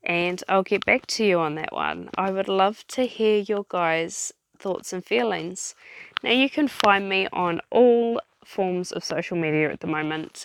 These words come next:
under Mum of Three or Mum of Three twenty eighteen. And yeah, I look forward to hearing your guys' feedback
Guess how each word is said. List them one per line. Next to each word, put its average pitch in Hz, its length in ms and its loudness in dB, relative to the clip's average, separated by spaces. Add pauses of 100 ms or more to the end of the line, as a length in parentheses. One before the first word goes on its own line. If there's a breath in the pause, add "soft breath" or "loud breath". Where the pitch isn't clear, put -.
under 165 520 -2
Mum 220 300 0
of 196 120 0
Three 170 400 2
or 165 80 2
Mum 160 260 0
of 165 60 -6
Three 160 260 -4
twenty 156 300 -6
eighteen. 180 540 -4 (920 loud breath)
And 208 600 2 (160)
yeah, 208 540 2 (120)
I 202 420 4
look 208 240 -2
forward 208 280 0
to 214 140 -2
hearing 196 400 -4
your 190 100 -6
guys' 185 300 -2
feedback - 640 -2